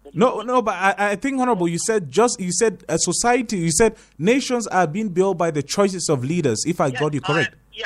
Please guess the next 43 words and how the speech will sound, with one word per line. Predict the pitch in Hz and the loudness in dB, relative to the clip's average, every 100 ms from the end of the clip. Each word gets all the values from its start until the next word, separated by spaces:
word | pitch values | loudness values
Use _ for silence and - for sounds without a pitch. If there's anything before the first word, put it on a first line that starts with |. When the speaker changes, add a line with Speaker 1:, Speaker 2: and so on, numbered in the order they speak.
| - 180 | -12 -16
Speaker 1:
yeah. | 196 _ _ _ | -20 _ _ _
So, | 185 170 | -14 -10
yeah, | 185 - | -10 -10
I'm | 160 165 180 | -12 -10 -8
adding, | 190 190 175 | -8 -8 -14
I'm | 160 170 185 | -12 -8 -6
adding | 190 185 _ 143 | -8 -10 _ -20
and | 151 139 | -20 -12
building | 196 190 170 165 | -10 -10 -14 -16
on | 143 143 | -20 -20
what, | 156 - - | -20 -20 -20
uh, | 135 127 | -16 -16
Barrister | 135 139 139 - 135 | -16 -18 -20 -20 -20
has | 123 _ | -20 _
said. | 147 123 _ | -20 -20 _
Speaker 2:
Okay, | 156 175 208 | 2 2 0
Speaker 1:
And | - | -4
Speaker 2:
okay. | - | -4
Speaker 1:
I | |
said | 208 - - | -10 -14 -16
that | 160 _ 156 | -18 _ -16
nation, | 196 202 - 202 160 170 | -14 -12 -14 -18 _ -18
nation | 202 220 196 175 | -16 -16 -20 -20
building | 180 170 175 | -20 -20 _
depends | 147 _ - 262 254 214 | _ _ -20 -18 -18 _
upon | 165 165 170 | -20 -20 -20
the | 147 | -20
choices | - 143 139 143 _ | -20 -20 -20 _ _
made | 120 131 120 | -20 -20 -20
by | 101 | -20
political | _ 110 - 117 | _ -20 -20 -20
leaders. | 101 95 | -20 -16
Speaker 2:
Leaders, | 98 104 90 80 | -8 -6 -6 -6
okay, | 95 - 104 | -8 -8 -12
interesting. | 147 - 85 - 82 | -12 -12 -16 -16 -12
Speaker 1:
Because | 208 185 | -12 -10
their | 170 - | -12 -14
choices | - 190 196 208 185 _ | -16 -20 -20 _ -20 _
influence | 156 151 - 170 170 170 165 _ _ _ - | -20 _ -20 -16 -16 -16 _ _ _ _ -20
the | - _ | -20 _
pace, | 175 170 165 _ _ _ _ - | -10 -10 -10 _ _ _ _ -18
uh, | 131 123 117 110 _ _ 277 | -12 -12 -12 -18 _ _ -20
which | - - - | -20 -18 -20